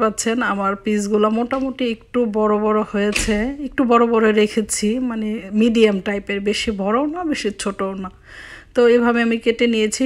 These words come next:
সবগুলা। আর প্রথমে আমি হচ্ছে, উম, একটা প্যানের মধ্যে পানি নিয়েছি, আর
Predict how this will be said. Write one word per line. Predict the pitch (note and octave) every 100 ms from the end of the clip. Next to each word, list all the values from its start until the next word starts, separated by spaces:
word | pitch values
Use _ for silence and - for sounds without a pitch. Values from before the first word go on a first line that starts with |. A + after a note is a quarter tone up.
| -
সবগুলা। | A3+ G3+ G#3+ A3 C#4+ - - - - - G3
আর | F#3 F#3 G3
প্রথমে | A3 A3 A3 A#3+ C4+ - - - - G3
আমি | F#3+ G3 G3+ G3+ G3+
হচ্ছে, | G3 F#3+ - G3+ G3+
উম, | C#4 C#4 C4 G3 G3 G3
একটা | - G#3 G3 G3 - - A3 - - G3 G#3
প্যানের | G#3+ G#3
মধ্যে | G#3 G#3 G#3+
পানি | G#3 G3+ G3
নিয়েছি, | G3 G3 F#3+ - F#3+ G#3
আর | G3+